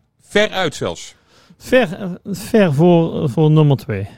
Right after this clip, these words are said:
Speaker 2: We hebben, we kunnen, ge-, we moeten een geweldige seizoenstart hebben. We hebben vier, eh, tegenstanders die, eh, ja,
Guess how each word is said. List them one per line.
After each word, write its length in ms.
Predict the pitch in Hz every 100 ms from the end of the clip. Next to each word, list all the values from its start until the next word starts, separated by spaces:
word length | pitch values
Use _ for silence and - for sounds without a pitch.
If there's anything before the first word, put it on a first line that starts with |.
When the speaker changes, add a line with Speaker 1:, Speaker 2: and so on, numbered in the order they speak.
| _ _ _ _ _
Speaker 2:
We 80 | -
hebben, 340 | 143 143 139 -
we 200 | 180 135
kunnen, 420 | - 165 151 147
ge-, 640 | 139 - 180 143 113 139 143
we 260 | - 131 123
moeten 320 | 135 196 165
een 60 | 139
geweldige 360 | 135 139 135
seizoenstart 440 | 117 117 143 143 123
hebben. 240 | 131 127
We 60 | 117
hebben 180 | 117 101
vier, 400 | 131 135 120 - _ _
eh, 260 | - 117 113
tegenstanders 960 | 113 143 131 120 - 120 113 113 - -
die, 480 | 120 120 117 117 113
eh, 200 | 113 117 - _ _ _ _ _ _ _ _ -
ja, 380 | 120 113 113